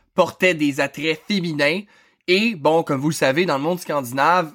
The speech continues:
euh, porter les vêtements du sexe opposé ou avoir l'air du sexe opposé, c'est très mal vu. Cependant, il y a quelque chose d'extrêmement intéressant dans cette histoire-là, c'est que archéologiquement, la, le, l'individu a été enterré sous les pierres, en fait, sous des pierres.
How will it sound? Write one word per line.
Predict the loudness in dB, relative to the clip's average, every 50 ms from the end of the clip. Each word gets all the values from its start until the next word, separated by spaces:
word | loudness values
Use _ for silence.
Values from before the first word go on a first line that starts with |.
| -14 _ -10
euh, | -8
porter | -4 -2 -2 -2 0 0 0 2
les | 2 2 4
vêtements | 4 2 2 2 2 2 2 2
du | 0
sexe | -4 -10 -10 -8 -10
opposé | -10 -6 -6 -6 -2 -2 0 0
ou | 2 2
avoir | 2 2 2 2 4
l'air | 4 4 4 2 0
du | -2
sexe | -6 -8 -8 -8
opposé, | -8 -8 -8 -8 -4 -4 -4 -4
c'est | -4 -6 -10
très | -6 -2 0 0 0 0 -4 _ _ _ -10
mal | -2 2 2 2 2
vu. | 0 -2 -6 -6 -8 -10 -12 _ _ _ _ _ _ -14
Cependant, | -6 -4 -2 0 2 2 2 4 4 2 2
il | 2 0
y |
a | 0
quelque | -2 -2 -4 -2
chose | -4 -4 -2 -2 -2
d'extrêmement | -2 -2 -4 -6 -8 -2 0 0 2 2 0 0
intéressant | 0 0 0 0 2 2 0 0 -2 -2 -4
dans | -2 -4 -6
cette | -8 -10 -12
histoire-là, | -12 -8 -4 0 0 2 2 2 0 -4 -6 _ _ _ _ _
c'est | -12 -6 -4 -4 -2
que | 0 -2 -2 2
archéologiquement, | 2 2 2 0 0 0 2 2 2 0 0 -2 -6 -2 0 0 0 0 -2 -8 _ _ _ _ _ _ _ _ _
la, | -2 0 2 2 2 0 -2 -4
le, | -6 -6
l'individu | -4 -2 -2 -2 -4 -4 -6 -8 -8 -6 -4 -2 0 0 0 -2 _ _ _ _ _ _
a | 2 2
été | 2 2 0 0 -2 -2 -2 -2
enterré | 0 0 0 2 2 2 2 2 -2 -6 -8
sous | -10 -8 -6 -4 -2 -2
les | -2 -2 -4 -6
pierres, | -2 0 2 2 2 2 0 -2 -4
en | -6 -6
fait, | -6 -6 -4
sous | -2 -2 0
des | 0 0 -2
pierres. | -2 0 2 2 4 4 2 0 -2 -4